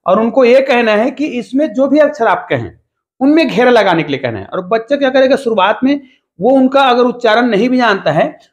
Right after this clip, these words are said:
तो वो इस टाइप का जो अक्षर जो आपको दिखाई दे रहा होगा, है ना, उनको क्या करेगा, ये जो दिखाई दे रहा है उनको मिलान करेगा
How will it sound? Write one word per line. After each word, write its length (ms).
तो 40
वो 160
इस 340
टाइप 280
का 80
जो 180
अक्षर 320
जो 140
आपको 280
दिखाई 300
दे 80
रहा 140
होगा, 360
है 80
ना, 220
उनको 240
क्या 160
करेगा, 360
ये 120
जो 140
दिखाई 360
दे 80
रहा 100
है 120
उनको 260
मिलान 380
करेगा 320